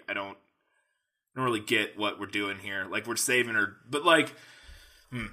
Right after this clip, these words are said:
how to explain it? Yeah, that w-, I, that would absolutely help me, um, sort of see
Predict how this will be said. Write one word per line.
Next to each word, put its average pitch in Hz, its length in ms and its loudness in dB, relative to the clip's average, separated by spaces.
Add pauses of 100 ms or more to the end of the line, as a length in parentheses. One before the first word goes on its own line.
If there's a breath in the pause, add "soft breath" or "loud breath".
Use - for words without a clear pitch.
how 123 80 0
to 120 60 4
explain 110 300 -2
it? - 100 -12
Yeah, 120 180 6 (160)
that 160 120 8
w-, 180 220 4
I, 151 120 0
that 156 180 8
would 151 80 6
absolutely 170 480 6
help 143 260 6
me, 117 440 2 (180)
um, 104 480 4 (320)
sort 147 300 6
of 123 100 4
see 139 560 6